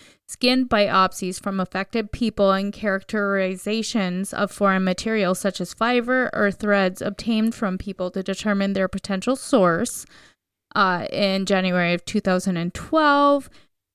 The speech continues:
the C D C released the results of the study. Their conclusions were that fifty-nine percent of subjects showed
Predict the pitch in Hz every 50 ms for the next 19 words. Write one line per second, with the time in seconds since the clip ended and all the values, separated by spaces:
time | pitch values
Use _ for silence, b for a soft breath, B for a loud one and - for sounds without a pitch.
0 | _ - 220 214 - - 233 233 214 233 226 220 220 208 - - - 285 277 277
1 | 269 247 240 220 214 208 214 208 214 208 - - 214 196 196 196 - - 190 190
2 | 185 - - 185 185 180 - 202 202 - - - - - 190 175 170 160 156 175
3 | 208 226 - - - - _ _ _ _ _ - 196 208 202 196 - - 220 214
4 | 214 196 - 233 233 220 208 226 220 214 208 202 214 202 196 190 180 - - -
5 | 240 233 - 285 285 269 240 208 202 208 202 202 208 208 - 220 196 - - 202
6 | 190 196 190 202 190 - - 202 190 185 196 190 185 - - - - 208 190 185
7 | 185 185 185 185